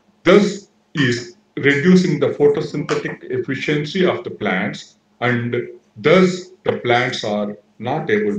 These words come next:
to perform optimally, and thus plants are unhealthy. Nematodes eat away the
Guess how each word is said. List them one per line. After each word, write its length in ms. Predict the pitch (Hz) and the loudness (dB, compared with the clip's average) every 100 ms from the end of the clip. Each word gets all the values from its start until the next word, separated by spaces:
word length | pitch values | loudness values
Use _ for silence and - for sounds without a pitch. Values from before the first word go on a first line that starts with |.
| 92 | -4
to 80 | 147 208 - - - | -2 -2 -4 -8 -2
perform 400 | 117 - 131 - - 104 | -2 0 -2 -2 -6 -8
optimally, 600 | - 117 110 110 120 123 127 - | -8 -8 -6 -4 -2 -4 -6 -8
and 220 | 110 104 | 0 2
thus 240 | 101 104 104 - - _ | 4 4 2 -2 -10 _
plants 380 | 113 107 107 101 98 | -2 -2 -2 -4 -6
are 100 | 95 - | -6 -4
unhealthy. 480 | 110 90 90 - - - _ _ _ _ _ _ _ _ _ _ _ _ _ _ _ - | -2 -2 -4 -10 -16 -20 _ _ _ _ _ _ _ _ _ _ _ _ _ _ _ 2
Nematodes 600 | 160 208 240 233 214 - 208 - - - _ - | 6 8 10 8 8 4 2 2 0 -12 _ -10
eat 360 | 135 180 208 | 0 4 4
away 260 | 160 123 135 139 | 4 4 4 4
the 440 | 120 120 120 120 | 2 0 -2 -6